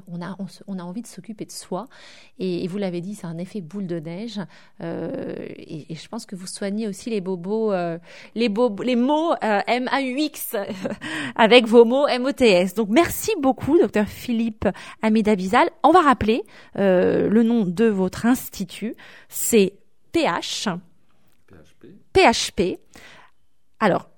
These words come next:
Speaker 1: je vous laisse le dire parce que moi, je vais tendance à, j'ai toujours un problème pour prononcer les noms. Et, euh, là, il y a de l'anglais, je vous laisse le dire.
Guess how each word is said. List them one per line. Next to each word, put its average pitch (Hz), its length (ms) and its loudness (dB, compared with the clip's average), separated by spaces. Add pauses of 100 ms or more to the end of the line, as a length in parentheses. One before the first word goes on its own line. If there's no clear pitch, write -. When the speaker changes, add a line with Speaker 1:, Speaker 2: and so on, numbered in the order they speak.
Speaker 1:
je - 100 -10
vous 262 80 0
laisse 294 200 2
le 294 60 4
dire 349 120 2
parce 320 140 -2
que 254 100 2
moi, 262 340 6
je 196 140 -2
vais 233 100 6
tendance 247 420 2
à, 202 240 2
j'ai 214 140 0
toujours 294 220 0
un 262 80 2
problème 262 300 4
pour 185 140 -6
prononcer 294 480 0
les 233 120 4
noms. 220 240 2 (260)
Et, 208 180 2
euh, 196 120 6
là, 226 160 4
il 269 40 0
y 254 40 6
a - 20 6
de 196 80 0
l'anglais, 247 460 4
je 185 80 -8
vous 233 60 -6
laisse 262 180 -4
le 226 80 -4
dire. 120 120 -14